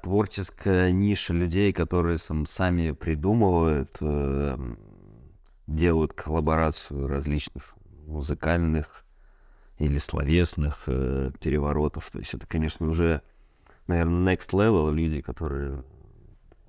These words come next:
прошли тот этап, на котором <laughs> находимся мы, и идут дальше. Может быть, одарённые от природы.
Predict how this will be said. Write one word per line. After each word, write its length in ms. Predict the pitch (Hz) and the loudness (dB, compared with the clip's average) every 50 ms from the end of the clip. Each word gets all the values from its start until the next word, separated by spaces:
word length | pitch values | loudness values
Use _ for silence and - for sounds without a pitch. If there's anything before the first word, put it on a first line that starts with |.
| - | -6
прошли 580 | - 76 87 - - - 90 87 85 80 73 73 - - _ _ | -2 -2 -2 -2 0 0 2 4 4 2 2 -2 -8 -12 _ _
тот 180 | - 87 76 90 | -2 -2 0 0
этап, 240 | 80 - 73 73 80 | 0 0 0 0 0
на 100 | 80 73 | 0 0
котором 320 | 80 - 87 82 90 98 | 0 0 0 0 2 0
<laughs> 60 | 92 | 0
находимся 440 | - - 104 92 90 82 - - 87 | 2 2 2 2 2 0 -2 -2 -2
мы, 180 | 92 92 107 123 90 | 0 2 2 0 0
и 260 | 71 71 69 65 69 | 0 -2 -2 -2 -2
идут 180 | 67 71 73 69 | -2 -2 -2 0
дальше. 400 | 73 90 98 98 - - - - _ _ _ _ _ _ _ _ _ _ _ _ | 2 2 2 0 -2 -6 -10 -10 _ _ _ _ _ _ _ _ _ _ _ _
Может 540 | - - 71 69 69 69 71 71 73 71 69 | -8 -4 -2 -2 0 0 0 0 0 -2 -2
быть, 220 | 67 69 - - | -4 -4 -4 -4
одарённые 800 | 73 69 71 73 78 78 80 78 78 76 69 69 67 64 60 80 - _ _ _ _ _ _ _ _ _ _ _ _ _ _ _ - _ _ - _ _ _ - - _ - | -2 0 0 2 2 2 2 2 0 0 -2 -2 -2 -4 -4 -6 -8 _ _ _ _ _ _ _ _ _ _ _ _ _ _ _ -20 _ _ -20 _ _ _ -20 -20 _ -10
от 120 | 90 - | -10 -10
природы. 600 | - - 73 69 73 78 82 85 76 73 73 76 | -6 -4 -2 0 2 2 2 2 0 -2 -4 -6